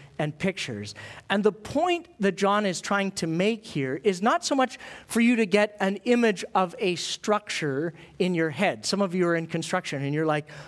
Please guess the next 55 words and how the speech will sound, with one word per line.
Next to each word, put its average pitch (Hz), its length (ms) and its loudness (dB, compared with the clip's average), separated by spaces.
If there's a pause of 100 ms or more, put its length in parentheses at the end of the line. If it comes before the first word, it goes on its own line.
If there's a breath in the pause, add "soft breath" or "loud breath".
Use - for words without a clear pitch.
(120)
"Okay, 151 220 0
I've 143 140 2
got - 180 -2
the 170 60 0
dimensions. 147 640 -2
Could 165 160 -2
I 139 100 0
build 160 320 0
this 208 220 0
thing? 226 280 0
I've 151 120 -4
got 165 140 0
the 170 40 -4
building 180 460 0
materials, 202 920 0
you 180 60 -4
know, 185 240 0
there's 147 260 -2 (280 loud breath)
all 165 160 4
of 175 80 -8
these 180 200 0
types 180 320 -2
of 143 140 -4
stones 190 840 0
and 135 160 -4 (320 loud breath)
all 185 240 4
of 160 120 0
that. 180 380 2
You 170 60 -2
know, 185 80 2
well, 165 140 -4
how 196 200 -4
in 214 60 2
the 190 60 0
world 180 260 0
would 170 100 -2
you 160 120 -2
pave 196 420 -2
a 160 60 -2
street? - 360 -4
Why 151 280 0
would 233 180 -2
you 160 100 -4
pave 160 300 -4
a 147 60 -4
street 196 300 -6
with 151 200 -2
a 135 40 -2
soft 170 380 -4
metal 165 220 0
like 139 220 -2
gold? 156 260 0
That 131 200 -2
seems 139 240 -6
ridiculous." 135 540 -4